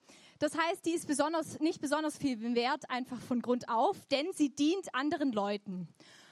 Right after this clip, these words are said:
Und zwar in Hagars Fall der Herrin,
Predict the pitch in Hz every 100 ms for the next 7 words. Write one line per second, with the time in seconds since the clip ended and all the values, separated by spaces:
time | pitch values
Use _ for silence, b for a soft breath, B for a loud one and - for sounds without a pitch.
0 | B 294 294 277 277 370 302 285 254 320
1 | 349 339 - 285 233 240 262 254 - 247
2 | 226 247 254 247 240 214